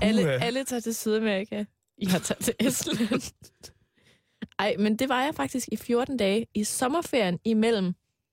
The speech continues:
Speaker 1: første og anden G.
Speaker 2: Alene, eller hvad?
Speaker 1: Alene. Det var, øh, <clears throat> sådan noget med en uges, øh, udveksling hos en, øh, estisk familie,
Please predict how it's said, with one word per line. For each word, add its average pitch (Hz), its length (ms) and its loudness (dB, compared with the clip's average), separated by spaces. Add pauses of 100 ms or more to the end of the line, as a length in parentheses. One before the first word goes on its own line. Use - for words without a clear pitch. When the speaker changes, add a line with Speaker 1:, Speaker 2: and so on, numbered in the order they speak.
(800)
Speaker 1:
første 247 580 -2
og 190 200 0 (420)
anden 202 260 2
G. 233 40 -4 (460)
Speaker 2:
Alene, 107 360 2
eller 233 140 -2
hvad? 208 120 -4 (340)
Speaker 1:
Alene. 247 360 2 (880)
Det 240 140 0
var, 190 320 0
øh, 165 60 2
<clears throat> 151 260 0 (280)
sådan 220 440 0
noget 226 140 0
med 202 160 2
en 190 160 0
uges, 254 540 -4
øh, 185 340 0
udveksling 214 560 0
hos 196 320 -4
en, 175 280 4 (200)
øh, 196 60 -4 (140)
estisk - 540 0 (300)
familie, 247 500 2